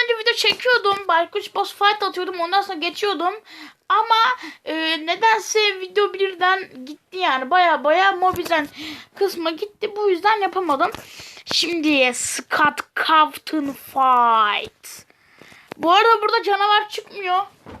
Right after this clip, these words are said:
Kaç defa denedim, çıkmıyor arkadaşlar. Pat. Ee, şimdi bana ne-, neden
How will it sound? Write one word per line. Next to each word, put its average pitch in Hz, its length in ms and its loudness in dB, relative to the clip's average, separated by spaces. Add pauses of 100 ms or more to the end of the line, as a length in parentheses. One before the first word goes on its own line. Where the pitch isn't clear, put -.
(800)
Kaç 370 320 -4
defa 359 320 0
denedim, 359 360 -4
çıkmıyor - 420 -10
arkadaşlar. 277 800 -4 (2250)
Pat. 330 1000 4 (4000)
Ee, 269 600 -4 (920)
şimdi 440 380 0
bana 381 160 4
ne-, 453 380 2
neden 427 420 2